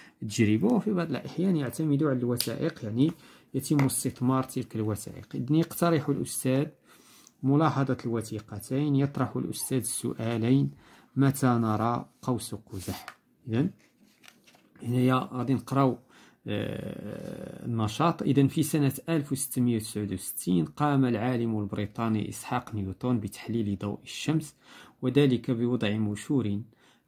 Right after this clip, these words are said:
أمام أشعة الشمس، فحصل على أضواء ملونة تنبعث من الموشور،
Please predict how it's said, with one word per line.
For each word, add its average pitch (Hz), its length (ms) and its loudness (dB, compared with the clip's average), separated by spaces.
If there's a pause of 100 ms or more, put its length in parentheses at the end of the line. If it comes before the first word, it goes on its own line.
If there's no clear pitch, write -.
أمام 131 300 6
أشعة 113 440 -4
الشمس، 143 440 -6
فحصل 135 460 -4
على 107 260 -2
أضواء 113 440 0
ملونة 107 580 -2
تنبعث 110 600 -4
من 110 140 -2
الموشور، 101 540 -2